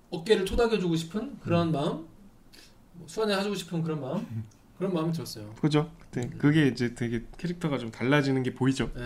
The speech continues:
Speaker 1: 아, 근데 그 대목이 전 너무 좋아서, 그러니까 기-, 경자 이모네 집에서 계속 기다리다가,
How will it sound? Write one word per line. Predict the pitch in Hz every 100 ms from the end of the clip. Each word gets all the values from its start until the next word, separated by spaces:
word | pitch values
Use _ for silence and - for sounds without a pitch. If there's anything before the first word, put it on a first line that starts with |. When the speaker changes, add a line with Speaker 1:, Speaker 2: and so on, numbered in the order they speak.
| -
Speaker 1:
아, | 170 196
근데 | 220 220
그 | 214
대목이 | 226 226 226
전 | 202 190
너무 | 180 180
좋아서, | 170 170 190
그러니까 | 170 170 165 - - - -
기-, | - - 175
경자 | 190 214 233
이모네 | 233 226
집에서 | 180 190 180
계속 | - 254 294
기다리다가, | - 160 143 123 117